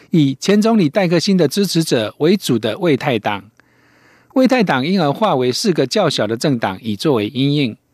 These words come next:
第二，新法将参议院从两百席增加为两百五十席，由选委会和军方指定，而且扩大权力，可以跟众议院共同推选总理。这让军方继续执政取得更大的保证。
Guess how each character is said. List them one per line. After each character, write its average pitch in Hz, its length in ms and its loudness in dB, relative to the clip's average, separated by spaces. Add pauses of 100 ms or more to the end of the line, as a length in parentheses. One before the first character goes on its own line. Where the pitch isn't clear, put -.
(880)
第 226 160 4
二， 165 140 0 (200)
新 240 260 2
法 131 240 0
将 190 240 0
参 185 180 0
议 180 60 2
院 160 240 2
从 139 240 -2
两 175 180 2
百 120 220 0
席 113 420 -4
增 190 220 2
加 175 180 0
为 135 140 2
两 139 240 -2
百 123 180 -2
五 104 140 -4
十 147 160 -6
席， 123 360 -4 (340)
由 208 200 2
选 226 240 0
委 185 100 2
会 156 300 0
和 135 200 0
军 175 220 0
方 175 220 0
指 104 220 -6
定， 143 340 0 (300)
而 202 120 2
且 147 260 0
扩 180 240 0
大 143 240 -2
权 120 260 -4
力， 151 220 0 (200)
可 233 140 0
以 196 80 4
跟 214 220 2
众 202 220 2
议 190 80 2
院 160 200 2
共 175 240 0
同 120 240 -2
推 208 180 0
选 143 220 0
总 127 240 0
理。 120 280 -2 (540)
这 240 120 2
让 233 200 2
军 220 220 2
方 220 200 2
继 196 180 0
续 185 120 0
执 139 220 -2
政 160 340 0
取 98 240 -4
得 110 240 -4
更 151 240 0
大 135 220 0
的 117 60 -4
保 98 200 -4
证。 127 300 -2